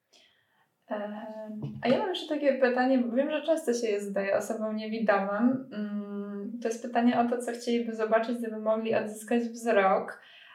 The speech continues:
E, ale mnie, y, tutaj zainspirował trochę film, e, Spiel-, Spielberga Night, e, Gallery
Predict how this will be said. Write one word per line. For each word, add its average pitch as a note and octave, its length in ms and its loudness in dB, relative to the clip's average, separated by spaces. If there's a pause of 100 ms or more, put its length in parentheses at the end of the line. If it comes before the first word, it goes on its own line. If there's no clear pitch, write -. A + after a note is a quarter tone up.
(160)
E, G3 400 2
ale A3+ 200 8
mnie, C#4+ 280 6 (220)
y, C4 400 4
tutaj B3+ 260 6
zainspirował B3 800 4
trochę A3 380 0
film, A3+ 260 -4
e, G#3+ 260 0
Spiel-, A3+ 540 0
Spielberga G#3+ 920 4
Night, A3 380 4 (100)
e, G#3 200 2
Gallery G#3 540 4